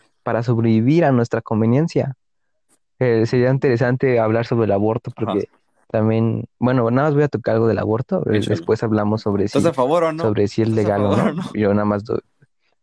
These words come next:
Speaker 1: doy mi postura ahorita. Ok,
Speaker 2: Ah,
Speaker 1: doy mi
Speaker 2: ok.
Speaker 1: postura ahorita. Yo estoy en contra del aborto. No porque, eh, estoy en contra de que las mujeres, eh,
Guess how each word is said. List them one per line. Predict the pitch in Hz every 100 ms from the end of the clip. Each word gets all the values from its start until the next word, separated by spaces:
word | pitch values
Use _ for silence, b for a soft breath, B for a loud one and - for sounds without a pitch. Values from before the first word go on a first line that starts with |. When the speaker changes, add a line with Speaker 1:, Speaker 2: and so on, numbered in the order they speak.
| 123
Speaker 1:
doy | 123
mi | 147
postura | - 113 - 117
ahorita. | 107 104 101 101 _ _ _ _ _ _ - - - -
Ok, | - 107 104 -
Speaker 2:
Ah, | 90 90
Speaker 1:
doy | 131
mi | 180
Speaker 2:
ok. | 185
Speaker 1:
postura | 131 - 123 113
ahorita. | 98 95 -
Yo | 131
estoy | - 175 -
en | - 117
contra | 117 127 135
del | 117 98
aborto. | 101 104 113 - 127 135 B B -
No | 117 135 208 _ _ _ _ _ _ _ _
porque, | - 117 113 117 107 107 104 101 101 - - -
eh, | 113 110 107 107 104 107 -
estoy | 120 113 - 127 131
en | 131
contra | 123 127 - 139 135
de | 110
que | 110
las | 107 101 104
mujeres, | 101 101 - 107 113 - -
eh, | 113 104 98 101 101 98